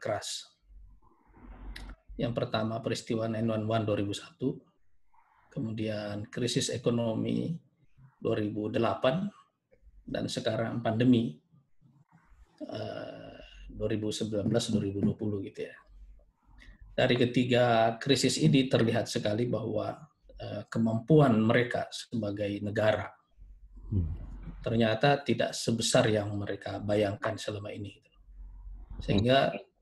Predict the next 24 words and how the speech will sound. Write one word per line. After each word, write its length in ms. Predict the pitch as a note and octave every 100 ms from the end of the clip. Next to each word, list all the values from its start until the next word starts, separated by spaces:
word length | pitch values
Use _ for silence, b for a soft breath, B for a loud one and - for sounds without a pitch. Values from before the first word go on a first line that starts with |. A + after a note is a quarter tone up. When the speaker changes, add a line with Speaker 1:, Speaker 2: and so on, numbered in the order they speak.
| - -
Speaker 1:
kata, 380 | - A2 A2 G#2 G#2 G#2 A2 E3+ B B B B _ -
eh, 180 | A2 A2
George 160 | A#2+ A#2+
Packer 240 | G#2+ - G#2+
ini, 240 | G#2 G#2 B2+
setiap 320 | A2+ A#2+ B2+
warga 320 | A#2+ A#2 A#2
Ameri-, 400 | A2 A#2+ B2 C#3+
Amerika, 560 | - A2+ A#2 D3 A2 G#2+
khususnya 480 | - A2+ A2+ A2+ G#2+
di 80 | G#2+
awal-awal 400 | G2+ G2+ G#2 -
pandemi 400 | G#2+ G#2+ A2+ G#2
itu 160 | -
lahir, 320 | G#2 - - - - - - - - - - - b b b -
begitu 320 | - A2+ A#2+
bangun 320 | A#2+ A2+ B2 A#2
pagi, 560 | A#2 B2 D3 D#3+ -
dia 240 | - B2+ B2+
harus 240 | A#2 -
sadar 240 | A2+ A#2
bahwa 320 | A#2+ A2 A2 A2
dia 240 | A#2 A2+
berada, 560 | G#2+ - G#2 G#2 A2